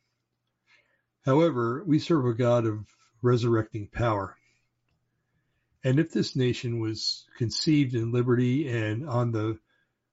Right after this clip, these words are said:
the premise of, or the ideas of, that the Bible espouses, and if the people that started this country, not just the leaders, but all the people that were here,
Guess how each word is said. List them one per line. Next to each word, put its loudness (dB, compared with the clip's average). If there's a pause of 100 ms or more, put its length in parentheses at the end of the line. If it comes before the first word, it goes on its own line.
(120)
the 0
premise 0
of, 2 (1040)
or 2
the 4
ideas 2
of, -8
that -4
the -6
Bible 0
espouses, -4 (640)
and -2
if -2
the 2
people -2
that -4
started 0
this -6
country, -6 (260)
not 0
just -2
the 2
leaders, 0
but -10 (140)
all -2
the -2
people -10
that -10
were -10
here, -4